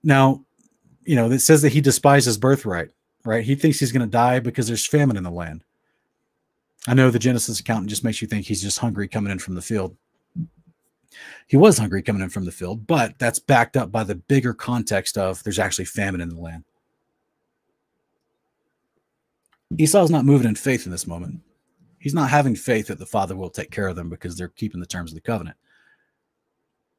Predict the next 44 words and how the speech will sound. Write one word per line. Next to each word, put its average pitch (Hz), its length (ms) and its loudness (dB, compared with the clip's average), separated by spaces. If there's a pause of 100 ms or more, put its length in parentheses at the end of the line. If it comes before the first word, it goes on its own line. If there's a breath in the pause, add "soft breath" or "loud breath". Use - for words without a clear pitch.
(360)
But 113 320 -6
he's 139 240 2
thinking, 110 240 -2
"All 104 120 -2
right, 95 100 -4
well, 95 260 -4 (240)
there's 98 160 -8
famine. 120 300 2
I'm 110 80 0
gonna 101 120 -2
die 98 220 -2
anyway. 92 300 -2
What, 95 260 -6
what 104 180 -2
good's 101 160 -4
my 82 100 -6
birthright? 87 360 -6
What 135 160 6
good's 110 140 4
my 92 120 2
eldership?" 85 440 -6 (680 soft breath)
And 131 200 6
so 120 360 4
the 110 100 0
younger 104 300 2
becomes 95 340 -6
the 101 100 -2
elder. 143 260 -4 (1800 loud breath)
This - 140 0
is 120 60 2
what 117 120 4
we 107 100 0
see 113 140 0
happening. 104 380 0
So 113 300 2
in 135 140 2
this 160 200 4
moment 151 240 6
here, 135 300 6
we 113 140 0
see 147 200 4
that 123 140 0
the 113 60 -2
birthright, 143 640 -2